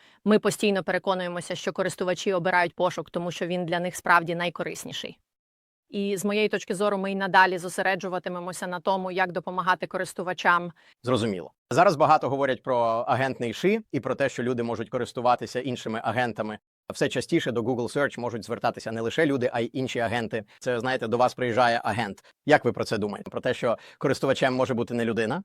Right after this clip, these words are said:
Speaker 1: Я думаю, що загалом наша кінцева мета — допомагати користувачеві. Коли люди або агенти взаємодіють із пошуком різними способами, я думаю, ми завжди будемо намагатися розвивати це у напрямку відповіді на питання,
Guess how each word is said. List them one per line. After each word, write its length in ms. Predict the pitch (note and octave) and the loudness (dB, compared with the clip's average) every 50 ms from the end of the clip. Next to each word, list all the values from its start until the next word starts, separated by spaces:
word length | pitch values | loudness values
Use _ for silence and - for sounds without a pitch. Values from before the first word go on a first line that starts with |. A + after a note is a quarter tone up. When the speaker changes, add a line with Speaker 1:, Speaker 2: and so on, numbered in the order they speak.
| _ _ - | _ _ 0
Speaker 1:
Я 80 | G3+ | 2
думаю, 220 | G3 G#3+ A3 G#3+ G#3 | 2 2 -2 -4 -4
що 120 | - G#3 | -4 -2
загалом 340 | F#3 G3+ F3+ G3+ G3+ F#3+ F#3+ | -2 0 2 2 2 2 2
наша 240 | F#3+ F#3+ - - F3 | 2 0 0 -2 -6
кінцева 400 | - F#3+ - - G3+ F#3 F#3 F#3 | -4 -4 0 2 2 2 2 0
мета — 320 | F#3 F#3 - G3+ F#3+ F#3+ F3 | -4 -2 2 4 4 4 2
допомагати 580 | E3+ E3+ F#3 - F#3 F#3 F3+ E3+ F#3+ F3+ - E3+ | 0 -4 -4 -4 -2 -4 2 4 4 2 2 -2
користувачеві. 760 | - F#3 F3+ - - F#3 F3 F3 - - - - - - - _ _ _ _ _ _ _ _ _ _ _ _ _ - | -6 -6 -8 -6 -6 -4 -6 -4 -2 -2 -4 -4 -4 -8 -14 _ _ _ _ _ _ _ _ _ _ _ _ _ -2
Коли 220 | A3 G#3 A3 C4 C4 | 0 2 2 4 2
люди 340 | A3+ B3 B3+ A#3+ A3 G#3+ - | 2 0 -2 0 -2 -2 -2
або 180 | - F3+ E3+ G3 | -2 -2 -2 -2
агенти 540 | - G#3 F3+ D3+ G#3 G#3+ A3 G#3 - G3+ F3+ | 0 0 -2 0 0 -2 -2 -2 -4 -6 -6
взаємодіють 680 | E3 E3+ F#3+ F3+ F3+ F#3 F#3 E3 G#3+ G#3+ G#3 F#3+ - - | -4 -4 -4 -4 -4 -6 -6 -6 -4 -2 -2 -4 -4 -6
із 160 | F3 F3 - | -10 -12 -10
пошуком 520 | - - G#3 G3 - F#3+ - - F3+ F3+ | -6 -4 -4 -4 -4 -6 -6 -6 -4 -4
різними 380 | F3+ F#3+ G3 E3 F#3 F3 F3 E3+ | -2 -2 -2 -2 -4 -6 -6 -6
способами, 680 | - - C4+ D4 - - F#3+ E3 F3 E3+ E3+ F3 F3 - - - - - - | -2 2 2 2 2 2 0 0 0 -2 -2 -4 -6 -8 -12 -20 -12 0 0
я 80 | G3 | 0
думаю, 260 | F#3 G#3 G#3 G3+ F#3+ | 2 2 0 0 -2
ми 100 | F#3+ G3 | -4 -2
завжди 320 | E3+ G3 F3 E3+ F3 A#3+ C4 | -2 -2 -4 -2 -2 0 0
будемо 320 | A3 A3 F#3+ G3 F#3 F#3 | 0 0 -2 -2 -4 -4
намагатися 580 | F3+ F3+ F3+ F3 F3+ G3 F#3+ - F3 - - F3+ | -4 -4 -4 0 2 0 0 0 -4 -6 -4 -4
розвивати 560 | F#3 E3+ E3+ F3+ F3 F3+ F#3+ G3 - - E3+ | -4 -4 -2 -2 4 4 4 4 4 0 -8
це 300 | - - F#3+ F#3 F#3 F3 - - - - | -4 0 2 2 2 0 -2 -12 -12 -6
у 80 | G3+ G3 | -2 2
напрямку 480 | G3+ G3+ G#3 G#3 G3+ F#3+ F3 - F#3 | 4 4 4 4 0 -4 -2 -6 -4
відповіді 500 | E3 F#3+ - - G3 F3 F3+ F3 E3+ F3+ | -4 -4 -4 -4 -6 -4 -4 -4 -4 -4
на 120 | F3+ F3 E3 | -4 -4 -4
питання, 560 | - F3+ - F#3+ F#3 F3+ F3 F3 F3 F3 | -4 0 2 2 0 2 -2 -4 -4 -6